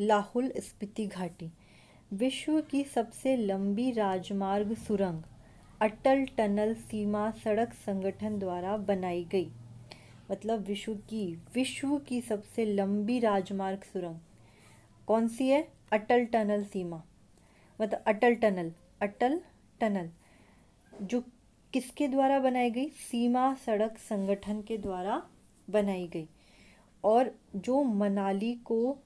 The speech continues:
लाहुल स्पीति घाटी से जोड़ती है। यह सुरंग हिमालय की पीर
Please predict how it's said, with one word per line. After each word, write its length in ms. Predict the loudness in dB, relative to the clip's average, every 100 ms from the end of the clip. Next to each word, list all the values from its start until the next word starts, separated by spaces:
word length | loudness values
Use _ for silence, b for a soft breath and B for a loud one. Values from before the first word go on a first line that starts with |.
| -6
लाहुल 640 | -2 0 0 -2 0 0 0
स्पीति 480 | -4 -10 -8 -8 -8
घाटी 440 | -6 -8 -8 -12
से 180 | -6 -4
जोड़ती 520 | -2 -2 -4 -6 -12 -10
है। 260 | -6 -8 -8 -20 B B B B B
यह 400 | 0 2 2 0
सुरंग 460 | 0 0 0 0 -2
हिमालय 600 | -4 -2 0 0 0 -2 -2
की 180 | -8 -12 -10 -4
पीर 240 | -2